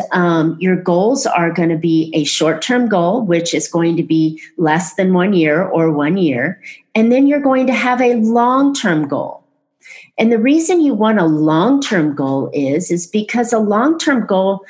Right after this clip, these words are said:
is telling you the direction the business is heading in. And the, and the, uh, inside of the long-term goals are going to be a bunch of short-term goals that are gonna help you achieve it. So I think it's really essential for you to sit down and kinda dream big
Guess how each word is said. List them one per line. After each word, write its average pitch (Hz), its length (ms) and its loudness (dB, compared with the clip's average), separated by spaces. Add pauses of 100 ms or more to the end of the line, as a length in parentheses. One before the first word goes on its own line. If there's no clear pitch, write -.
(180)
is 180 200 -6
telling 208 360 0
you 196 100 0
the 165 160 -2
direction 165 640 -2
the 160 80 0
business 151 480 -2
is 143 140 -6
heading 139 360 0
in. 110 240 -10 (600)
And 190 240 2
the, 180 240 0
and 180 180 2
the, 160 260 0 (120)
uh, 226 280 0
inside 247 520 0
of 208 140 0
the 160 100 0
long-term 147 560 0
goals 135 440 -2
are 165 140 0
going 185 300 0
to - 80 0
be 170 180 2
a 156 60 0
bunch 156 320 -2
of 156 100 -2
short-term 143 640 -2
goals 127 400 -6
that 143 140 -4
are 135 100 -2
gonna 139 180 -2
help - 280 -6
you 143 80 0
achieve 135 340 -6
it. - 140 -10 (880)
So 202 180 -2
I 175 80 2
think 240 220 0
it's - 180 -4
really 196 280 2
essential 165 520 -2
for 170 80 -2
you 151 220 -2
to 156 120 -6
sit 160 280 -8
down 156 260 -2
and 151 100 -4
kinda 175 300 -2
dream 160 360 -2
big 156 380 -2